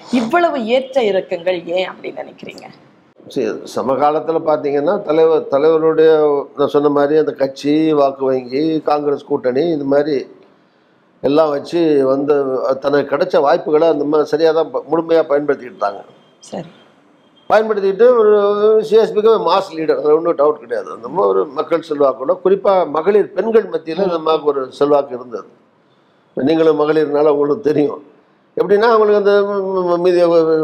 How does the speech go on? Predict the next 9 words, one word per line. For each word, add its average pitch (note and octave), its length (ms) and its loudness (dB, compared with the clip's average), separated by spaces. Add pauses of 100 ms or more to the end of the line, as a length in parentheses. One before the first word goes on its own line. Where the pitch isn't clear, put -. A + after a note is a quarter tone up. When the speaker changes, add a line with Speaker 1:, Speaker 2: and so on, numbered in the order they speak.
(160)
Speaker 2:
அ, D#3 520 0
அ, D3+ 200 2
பிள்ளைங்களுக்கு, D#3+ 640 2
பெண்களுக்கு E3 600 -2 (360)
வேண்டிய D3+ 340 4
நிறையா C#3+ 520 2 (880)
திருமண D#3 280 2
திட்டங்களா C#3 420 0
இருக்கட்டும், C3 520 -2